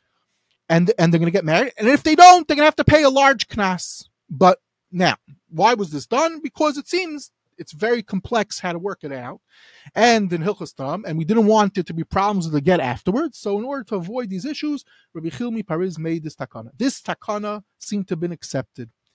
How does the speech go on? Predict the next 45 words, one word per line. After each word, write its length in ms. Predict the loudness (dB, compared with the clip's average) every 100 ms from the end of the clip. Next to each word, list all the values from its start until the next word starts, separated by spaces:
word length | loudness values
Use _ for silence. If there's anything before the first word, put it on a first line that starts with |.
| _
in 80 | -12
Ashkenazic 600 | -10 -8 -6 -6 -6 -8 -14 -20 _
Polish 380 | -4 -4 -4 -8
circles. 540 | -14 -16 -20 _ -20 _ _
The 60 | -2
Ramah 340 | 2 6 4
brings 220 | 2 -4
it 100 | -6
down. 360 | -6 -6 -8 -14 _ _ _
The 80 | -2
Yesharim 400 | -2 0 -2 -2
lechatchila 460 | -4 -6 -6 -4 -4
ein 220 | -4 -4
legarish 420 | -4 -2 -2 -2 -4
al 120 | -4
yidei 200 | -4 -8
tnai, 560 | -8 -4 -2 -2 -4 -8 -6
rak 220 | -6 -4
yigarish 580 | -6 -4 -4 -6 -10 -12
stam. 540 | -12 -10 -10 -10 -16 -20 _ _ _
So 160 | -8 0
you 120 | 4
make 320 | 6 4 2
a 120 | -4
get. 320 | -2 0 0 -2 -12
So 180 | -4 -2
it's 140 | -2
no 160 | 2 2
longer 320 | 2 0 0
get 200 | 0 0
shchiv 360 | -2 -6 -6 -2
meira, 360 | 0 2 2 0
which 100 | -2
has 220 | -4 2
all 100 | 2
these 180 | 2 -2
different 360 | -4 -6 -8
fancy 320 | -8 -10 -10 -14
tnaim. 540 | 0 4 4 2 -2 -14 _ _
You, 140 | -6
it's 140 | -4 0
a 40 |
straight 300 | 0 2 2
up 140 | 2 0
get. 240 | -4 -4